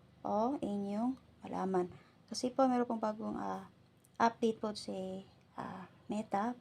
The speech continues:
para sa mga content creator na, ah, nagkakaroon na ng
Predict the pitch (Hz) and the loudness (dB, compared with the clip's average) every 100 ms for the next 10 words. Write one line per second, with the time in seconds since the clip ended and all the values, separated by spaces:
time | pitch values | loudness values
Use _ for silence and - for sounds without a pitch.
0 | - 190 185 - 202 190 190 214 240 - | -6 -4 -4 -8 -6 -4 -2 -2 -4 -12
1 | - - _ - _ 208 214 208 214 208 | -20 -20 _ -20 _ 0 0 -2 -2 -2
2 | 208 208 202 190 214 233 - - - 196 | -2 -2 -2 -2 -4 -6 -14 -14 -12 -10
3 | 190 190 190 190 190 190 190 190 190 | -8 -6 -4 -2 -2 -2 -4 -6 -4